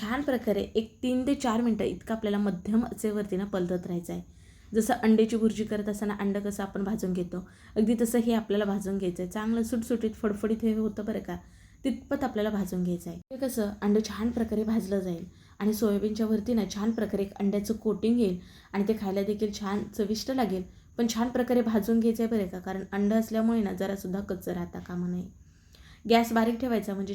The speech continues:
छान प्रकारे हे भाजलं जातं. खास शाकाहारी लोकांसाठी का नाही, सोयाबीन प्रथिनांचा एक चांगला स्रोत आहे बरं का. बघा, ह्याला बरेच जण बुवा मटण म्हणतात किंवा शाकाहारी मटण म्हणतात. आता इथं ना, हे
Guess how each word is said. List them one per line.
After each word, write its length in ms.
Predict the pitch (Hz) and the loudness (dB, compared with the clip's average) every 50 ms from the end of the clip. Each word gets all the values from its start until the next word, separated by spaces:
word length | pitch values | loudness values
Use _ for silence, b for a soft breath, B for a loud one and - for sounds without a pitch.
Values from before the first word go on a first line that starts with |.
| 202 - | -8 -8
छान 120 | 214 208 | -8 -6
प्रकारे 320 | 214 220 208 202 202 196 | -4 -4 -4 -2 -2 -2
हे 100 | 196 202 | -2 -2
भाजलं 360 | 185 190 180 175 185 180 196 196 | -2 -2 -2 -2 -2 -2 -2 -2
जातं. 320 | 202 190 190 180 175 175 - 226 | -2 -4 -4 -6 -8 -6 -6 -4
खास 260 | 220 233 240 240 - - - | -2 -2 -2 -4 -6 -10 -6
शाकाहारी 520 | - - 220 202 202 - 226 226 233 226 | -4 -2 -2 -2 0 2 4 4 6 4
लोकांसाठी 500 | 233 226 233 233 233 226 240 214 202 247 | 4 2 2 0 0 0 0 0 0 0
का 100 | 233 196 | -2 -2
नाही, 140 | 185 180 175 | -2 -2 -2
सोयाबीन 500 | 180 - 208 202 202 208 208 208 220 214 | 0 0 2 4 4 4 4 2 0 0
प्रथिनांचा 720 | 214 - 202 190 180 - 208 208 214 214 190 180 - 180 180 - - | -2 -2 -4 -6 -4 -4 -2 -2 0 -2 -2 -4 -4 -8 -6 -6 -6
एक 200 | 208 208 - - - | -6 -6 -6 -4 -2
चांगला 360 | 226 202 196 196 202 208 220 | -2 0 0 0 0 0 4
स्रोत 380 | 220 - - - - - 214 | 8 8 8 8 6 2 0
आहे 220 | 214 208 202 208 208 | 0 -2 -2 -2 -2
बरं 220 | 220 214 208 185 | 0 0 -2 -2
का. 240 | 180 - 185 175 175 - B B B B B B B B B B B B | -2 -4 -6 -8 -8 -10 B B B B B B B B B B B B
बघा, 200 | 220 240 269 302 311 | 0 2 2 2 2
ह्याला 200 | 330 330 294 269 | 2 2 2 2
बरेच 380 | 247 226 226 220 220 214 202 208 | 4 4 4 4 4 2 2 2
जण 220 | 226 220 220 220 | 2 2 4 4
बुवा 260 | 202 220 214 208 208 208 | 4 4 4 4 4 2
मटण 300 | 208 202 196 202 202 202 | 2 0 -2 -2 -2 -2
म्हणतात 400 | 202 196 185 180 196 190 190 190 - - | -2 -2 -2 -2 -4 -6 -6 -6 -8 -8
किंवा 160 | - 196 196 202 | -6 -2 -2 -2
शाकाहारी 460 | 202 - 214 202 196 - 208 202 202 196 | -2 -2 -2 -4 -4 -2 -2 0 0 0
मटण 320 | 196 190 180 196 196 196 | 0 -2 -2 -2 -2 -2
म्हणतात. 400 | 190 208 202 175 180 180 180 185 180 - _ _ _ _ _ _ _ - | 0 0 0 0 0 0 -2 -2 -4 -8 _ _ _ _ _ _ _ -4
आता 100 | 254 254 | 0 2
इथं 300 | 254 247 247 277 277 269 | 2 2 4 2 2 4
ना, 60 | 220 | 2
हे 160 | 208 208 | 2 2